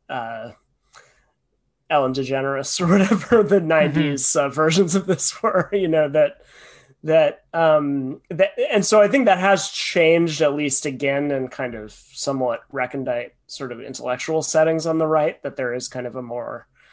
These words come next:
Speaker 1: um, a gr-, a greater interest in how the state can be used to limit, um, the scope of the market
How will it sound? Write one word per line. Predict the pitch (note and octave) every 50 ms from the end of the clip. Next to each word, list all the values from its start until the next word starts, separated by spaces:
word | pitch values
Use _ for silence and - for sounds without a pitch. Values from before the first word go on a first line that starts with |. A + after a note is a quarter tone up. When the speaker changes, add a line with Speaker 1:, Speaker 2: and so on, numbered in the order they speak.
| _ - - - _ _ _ _ -
Speaker 1:
um, | - C3 B2 B2 A#2+ A2+ A2+ B2 C3+ - -
a | - F3
gr-, | D#3+ E3+ - -
a | F#3+ D#3+
greater | E3 F#3 F#3+ F3+ F3+ E3
interest | D#3 E3 D#3+ D#3 - - D#3+ D3+ - - - -
in | D3 C3+
how | B2 B2+ C#3 C#3+ C#3+ C#3+
the | C3+ C3 A#2
state | - - - - C3+ C3 B2+ A#2+ - -
can | - C3 B2+
be | - B2 B2 A#2+ A2+ G#2+ G#2+ G2+ G2+ _ _ _ _ _ _ _ _ _ _ _ _ _ _ _ _ _ _
used | B3+ A3+ D#3+ D#3 D#3 D#3 D#3+ E3 D#3+ F3 F3 E3 D#3+ D3+ C3+ C3+ - - - - - - - - -
to | - D3+ C#3+ C#3 C3+
limit, | C3 C#3 D3+ D3+ D3 C#3+ C#3+ - - - - - - - - _ _ -
um, | D3+ C#3 B2+ B2 A#2 A2+ A2+ A2+ A#2 - _ _ _ _ -
the | G3+ E3+ D3+ C3+
scope | - - - D#3+ C#3+ C3 C3 _ - - - -
of | D3+ C3 - -
the | C#3
market | C#3 C#3 C3+ C#3+ C3+ - C#3 B2+ -